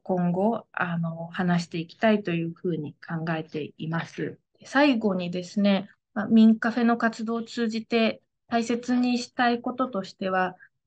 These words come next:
日本の地域の抱える問題っていうのは、あの、これまである福祉制度では対応しにくい制度のギャップにあるのではないかというふうに考えているんですね。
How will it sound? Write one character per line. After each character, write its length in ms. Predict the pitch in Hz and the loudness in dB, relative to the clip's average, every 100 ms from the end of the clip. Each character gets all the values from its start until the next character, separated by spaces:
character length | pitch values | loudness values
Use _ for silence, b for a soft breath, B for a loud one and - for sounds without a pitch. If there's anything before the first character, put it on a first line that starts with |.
| - | 2
日 120 | 214 | 4
本 300 | 220 294 294 | 6 6 6
の 120 | 302 | 4
地 200 | 302 349 330 | 2 2 2
域 180 | 240 | 2
の 140 | 208 190 | 0 0
抱 360 | 208 196 208 | -4 -2 0
え 60 | 196 | 0
る 100 | 202 | 2
問 240 | 208 208 214 | 4 4 4
題 160 | 220 | 2
っ 40 | 220 | 0
て 160 | - | -4
い 80 | 220 | -2
う 100 | 220 | 0
の 200 | 196 180 | -2 -6
は、 320 | 185 180 175 B B B | -6 -6 -8 B B B
あ 160 | 196 185 | -8 -6
の、 240 | 180 180 | -4 -6
こ 100 | 180 | 0
れ 80 | 240 | 6
ま 160 | 247 269 | 8 8
で 100 | 233 | 8
あ 80 | 220 | 6
る 140 | 185 | 4
福 220 | - 240 | -2 -6
祉 140 | 240 269 | -6 0
制 220 | 330 311 | 4 4
度 140 | 220 | 4
で 160 | 175 180 | 0 0
は 260 | 190 190 - | 0 -2 -2
対 280 | 233 240 254 | -2 0 2
応 200 | 262 262 | 2 0
し 400 | - - - 269 | -4 -10 0 2
に 180 | 302 | 2
く 140 | - 330 | 2 0
い 80 | 226 | 0
制 300 | - 294 294 | 0 0 2
度 120 | 233 | 0
の 140 | 196 | 0
ギ 140 | 180 190 | -2 -4
ャ 40 | |
ッ 20 | 185 _ | -6 _
プ 100 | 254 | 0
に 220 | 262 285 | 2 4
あ 80 | 294 | 2
る 140 | 285 254 | 2 0
の 120 | 214 | 0
で 80 | 196 | -2
は 140 | 190 | -4
な 160 | 190 185 | -6 -6
い 80 | |
か 120 | - - | -8 -8
と 120 | 180 | -4
い 80 | 220 | -2
う 80 | |
ふ 60 | 220 | 2
う 80 | 262 | 4
に 220 | 214 - | 4 2
考 240 | 202 185 190 | -4 -2 0
え 100 | 180 | -2
て 140 | 180 | -4
い 80 | 170 | -6
る 140 | 175 | -4
ん 60 | 175 | -4
で 120 | 170 | -4
す 120 | 170 | -8
ね。 140 | 185 | -8